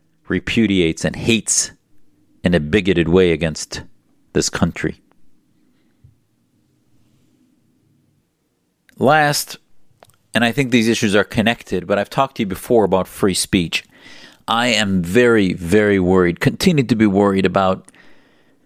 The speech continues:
the ability of us, even when we're not even on the field, ladies and gentlemen, to fight this as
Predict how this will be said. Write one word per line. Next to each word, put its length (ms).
the 180
ability 540
of 120
us, 380
even 340
when 160
we're 100
not 280
even 220
on 140
the 60
field, 420
ladies 340
and 80
gentlemen, 320
to 100
fight 420
this 420
as 600